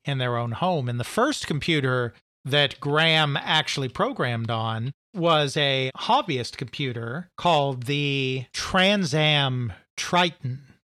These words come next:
There's no need to go into that computer. It's not a particularly important computer. It was a hobbyist computer, which meant you had to assemble it yourself generally, though, as, as Graham has told it in interviews,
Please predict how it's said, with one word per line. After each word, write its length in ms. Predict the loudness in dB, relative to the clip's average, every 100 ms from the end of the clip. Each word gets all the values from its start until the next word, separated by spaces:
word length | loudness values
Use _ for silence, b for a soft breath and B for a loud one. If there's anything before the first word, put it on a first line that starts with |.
| _ _ _ _ _ _ _
There's 220 | 0 0 2
no 160 | 2
need 220 | 2 0
to 80 | 0
go 260 | 2 2 2
into 320 | 0 -2 -2
that 300 | -2 -2 -4
computer. 420 | -8 -4 -4 -2
It's 160 | -4 -2
not 140 | -2
a 40 | -2
particularly 440 | -4 -4 -2 -4
important 440 | -4 -2 -2 -2
computer. 420 | -6 -6 -4 -4 -4
It 40 |
was 140 | -4
a 60 | 0
hobbyist 440 | 4 4 2 -4
computer, 380 | -6 -4 -2 -2
which 180 | -4 -6
meant 220 | -6 -4
you 60 | -4
had 120 | -4
to 80 | -4
assemble 380 | -2 -2 0 -2
it 100 | -4
yourself 560 | -4 2 4 4 0
generally, 640 | -2 0 0 -2 -4 -6 -10 _ _ _
though, 260 | 2 4 4
as, 160 | 2 0
as 180 | 0
Graham 300 | 2 4 4
has 140 | 2 -2
told 240 | -2 -2
it 160 | -4 -2
in 40 |
interviews, 720 | -2 -2 -2 -2 -2 -4 -6